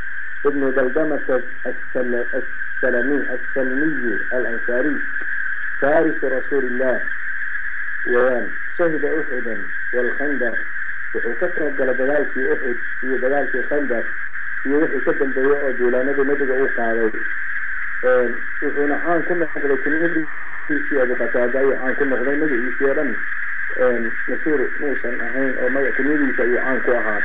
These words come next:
Imaamu Muslim iyo Bukhaarina way soo saareen axaadiistiisii. Een, wuxuu dhintay, rahimahullah, sanadka kontonaad iyo lixdanaad inta u dhaxaysay hijriga. Fadaa'ishiisuna aad ayay u fara badan tahay.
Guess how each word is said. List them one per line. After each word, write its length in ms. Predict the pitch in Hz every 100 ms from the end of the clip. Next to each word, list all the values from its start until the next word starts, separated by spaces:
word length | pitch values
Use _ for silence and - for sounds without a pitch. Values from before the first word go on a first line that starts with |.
| - - - - - - - 139
Imaamu 340 | 135 151 147
Muslim 340 | 156 180 170 160
iyo 80 |
Bukhaarina 580 | 156 143 156 160 147 131
way 180 | 135 135
soo 240 | - 156
saareen 440 | 151 135 139 147 135
axaadiistiisii. 1040 | 123 123 - 123 151 135 131 120 98 117 101 - 67 - - - - - - - 131
Een, 180 | 135 139
wuxuu 300 | 156 156 156
dhintay, 360 | 147 135 135 127
rahimahullah, 840 | 123 135 135 131 131 151 151 - - - - - - - - - - - - -
sanadka 560 | - 165 131 - 110 101 - - - - -
kontonaad 540 | 123 123 123 139 151 -
iyo 100 | 123
lixdanaad 460 | 120 131 139 139 -
inta 160 | - 170
u 60 |
dhaxaysay 360 | - 127 - 123
hijriga. 440 | 139 127 117 104 95 - - - - - - -
Fadaa'ishiisuna 720 | 127 139 180 175 160 156 147
aad 140 | 165 165
ayay 160 | 151 165
u 40 |
fara 200 | 156 147
badan 300 | 135 143 156
tahay. 300 | 160 127 113